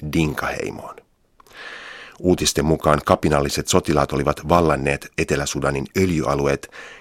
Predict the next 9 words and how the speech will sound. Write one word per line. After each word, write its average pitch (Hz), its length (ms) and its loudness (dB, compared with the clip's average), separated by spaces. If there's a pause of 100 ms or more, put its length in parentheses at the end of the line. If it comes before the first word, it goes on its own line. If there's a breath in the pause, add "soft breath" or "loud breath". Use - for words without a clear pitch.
(120)
ja 71 80 -2
pääkaupungissa 71 760 0 (140)
Jubassa 82 540 0 (160)
Dinka-heimon 69 600 0
sotilaat 67 580 -2
surmasivat 69 800 -2
Nuer-heimoon 65 880 -2
kuuluvia 62 420 -8
ihmisiä. - 580 -8